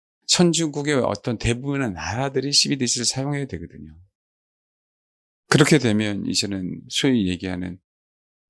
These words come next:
은행 간의 거래가 아니라 개인 간의 거래가 시작이 돼서, 뭔지 알겠습니까? 통화가.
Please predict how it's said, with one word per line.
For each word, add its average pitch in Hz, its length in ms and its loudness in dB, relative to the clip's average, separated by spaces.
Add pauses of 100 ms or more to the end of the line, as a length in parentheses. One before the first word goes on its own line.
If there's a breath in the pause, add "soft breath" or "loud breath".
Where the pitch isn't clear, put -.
(100)
은행 127 300 8
간의 110 380 -2
거래가 101 380 -2
아니라 87 300 -6
개인 107 340 2
간의 90 440 -4 (520)
거래가 104 360 2
시작이 107 380 -2
돼서, 95 520 -10 (800)
뭔지 110 240 2
알겠습니까? 95 520 -2
통화가. 90 520 -6